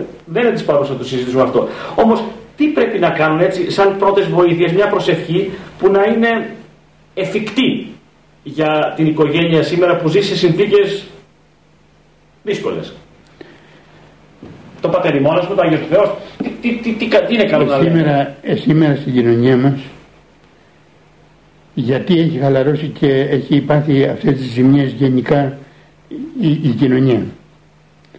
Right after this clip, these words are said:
Speaker 2: Διότι ορισμένα στοιχεία αρχίζουν και αδρανούν.
Speaker 1: Μμμ.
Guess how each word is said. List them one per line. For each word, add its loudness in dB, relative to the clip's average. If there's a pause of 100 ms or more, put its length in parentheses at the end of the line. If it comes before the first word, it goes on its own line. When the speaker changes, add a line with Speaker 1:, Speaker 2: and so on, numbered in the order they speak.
(540)
Speaker 2:
Διότι 0 (100)
ορισμένα 0
στοιχεία 0
αρχίζουν 2
και 2
αδρανούν. 2
Speaker 1:
Μμμ. -10